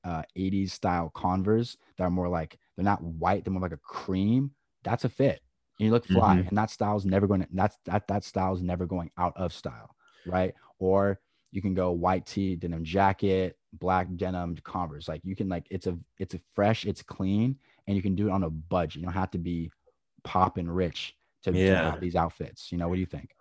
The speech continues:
Speaker 1: about, like,
Speaker 2: Yeah,
Speaker 1: that?
Speaker 2: I agree with you. What I realized about style is that fit matters the most.
Speaker 1: True.
Speaker 2: So remember that it's all about getting your body right first. And then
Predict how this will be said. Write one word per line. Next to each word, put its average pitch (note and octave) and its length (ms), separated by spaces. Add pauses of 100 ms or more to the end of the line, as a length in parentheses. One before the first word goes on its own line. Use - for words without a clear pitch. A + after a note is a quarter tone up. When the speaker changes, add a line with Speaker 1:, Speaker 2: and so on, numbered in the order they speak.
(180)
Speaker 1:
about, D#2 180
like, - 80
Speaker 2:
Yeah, G2+ 220
Speaker 1:
that? G2 100
Speaker 2:
I G#2 60
agree G#2 240
with F#2+ 160
you. E2+ 340
What G2 160
I G2+ 60
realized A2+ 340
about G2 220
style G2+ 540
is F2+ 100
that F2 260
fit A#2 480
matters F#2+ 400
the E2 100
most. D#2+ 440 (140)
Speaker 1:
True. - 240
Speaker 2:
So - 180
remember A2 400
that F#2+ 300
it's F#2 120
all G#2+ 80
about G2 180
getting F#2 120
your D#2+ 80
body F2 280
right D#2+ 220
first. G2 320
And D#2+ 140
then F2 220